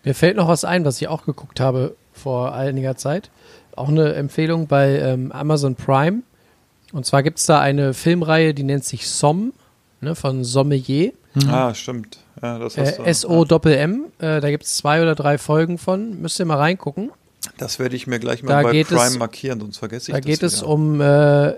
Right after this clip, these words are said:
Speaker 1: im Prinzip geht's da erstmal um die, ähm, Prüfung zum Master Sommelier. Und, ähm, wenn du uns hier immer als Naturwein-Freaks abstempelst, dann möchte ich sagen, die,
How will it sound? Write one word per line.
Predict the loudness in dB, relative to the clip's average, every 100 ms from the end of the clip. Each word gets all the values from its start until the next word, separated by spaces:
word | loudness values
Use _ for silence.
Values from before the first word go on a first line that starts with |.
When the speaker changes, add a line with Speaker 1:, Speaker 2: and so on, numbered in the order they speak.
| -8 -12
Speaker 1:
im |
Prinzip | -8 -8 -2 -4 0
geht's | -2 0
da | -2
erstmal | 0 -2 0 0
um | 2 -2
die, | -2 -4 -4 -4
ähm, | -4 -4 -6 -10 -14 -6
Prüfung | 0 0 0 -2
zum | 0 0 0 -2 -6 _
Master | 0 0 2 0
Sommelier. | 2 2 2 0 -2 -2 -4 _ _ _ _ _ _ _ _ _ _ _ _
Und, | -4 -4 -4
ähm, | 0 0 0 -2 -6 -8 -12 -4
wenn | -2
du | 0 0
uns | 0 -2
hier | -2
immer | 0 0
als | 0 -2 -6 -2
Naturwein-Freaks | -2 -2 0 0 4 4 2 -2 -2 -2 -2 -4
abstempelst, | -6 -4 0 0 2 0 -2
dann | -2
möchte | -2 -2
ich | -4
sagen, | 0 2 2 -2 -4
die, | -4